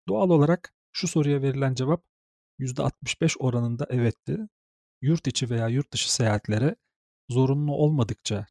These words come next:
çıkmamanızı istedi mi şirketiniz diye bir soru sordum. Ona verilen cevap oydu. Son bir şey daha var, son bir soru daha var. Onu da söyleyeyim, üzerine konuşalım isterseniz. Seyahatler ve etkinliklerle ilgili kısıtlamalardan dolayı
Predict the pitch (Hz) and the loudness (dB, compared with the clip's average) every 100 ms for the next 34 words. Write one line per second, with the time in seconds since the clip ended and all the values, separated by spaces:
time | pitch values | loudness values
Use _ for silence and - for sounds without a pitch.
0 | - - - 131 120 110 120 170 - - | -4 -4 -2 -2 0 0 -2 -4 -4 -2
1 | 131 123 117 - - 101 - 107 101 101 | 0 0 -2 -2 -4 -6 -6 -8 -6 -6
2 | 101 98 - - 101 101 98 104 220 214 | -6 -12 -12 -8 -8 -6 -8 -8 -8 -10
3 | _ _ _ _ 131 123 127 135 117 110 | _ _ _ _ -4 -2 -2 -4 -4 -2
4 | 110 117 127 - 104 98 - - 254 180 | -2 -2 -4 -2 -4 -4 -8 -4 0 0
5 | - 143 135 127 120 226 - 143 131 - | 0 2 2 2 0 -4 -2 -2 -2 -2
6 | 127 123 113 110 - 139 127 - 131 175 | 0 0 0 -2 -2 -2 -2 -2 -2 -2
7 | 190 113 120 127 - 110 107 101 95 - | -4 -2 -2 -2 -4 -4 -4 -4 -4 -4
8 | 104 - 202 - - _ _ _ _ - | -4 -4 -2 -2 -4 _ _ _ _ 0
9 | 139 143 - 190 185 139 - 147 147 - | 4 2 2 -2 -2 -4 -2 -2 -2 -2
10 | 143 151 147 113 107 107 - 143 - 143 | 0 2 2 0 -4 -6 -4 -4 -4 -2
11 | 139 143 139 147 156 120 101 92 | 0 0 0 0 0 0 0 -4